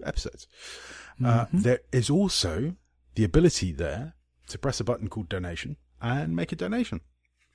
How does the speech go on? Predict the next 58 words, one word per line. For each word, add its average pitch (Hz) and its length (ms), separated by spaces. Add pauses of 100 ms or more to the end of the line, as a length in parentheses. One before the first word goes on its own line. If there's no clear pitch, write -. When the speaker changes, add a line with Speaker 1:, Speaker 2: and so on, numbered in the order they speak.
(180)
Speaker 2:
Mm-hmm. 127 420
Speaker 1:
Um, 107 320 (100)
and 117 120
if 101 80
you 139 40
can 165 200
help 117 240
with 104 160
the, 98 200 (540)
the, 98 340
uh, 98 140
funding 110 540
of, 92 280
uh, 90 240
you 80 120
know, 78 120 (140)
podcast - 540
hosting 92 420
fees 95 420
and 78 80
editing 87 380
fees 95 380
and 90 80
all 101 80
of 95 80
that 87 160
jazz, 101 220
that, 143 120 (140)
that 113 160
would - 100
be 113 100
greatly 107 360
appreciated. 110 440
We'd 123 140
love 110 180
that. 226 220
Speaker 2:
Very 110 280
Speaker 1:
Um, 107 80
Speaker 2:
much 101 160
so. 110 180 (480)
Speaker 1:
don't, 135 240
don't 165 140
feel 127 120
you 113 120
have 104 180
to, - 100 (140)
but 98 140
if 92 100
you 90 80
can, 98 300 (200)
we'd 98 160
love 98 160
it. 202 220 (640)
Uh, 135 200
and 131 140
the 175 60
other 196 180
thing, 80 480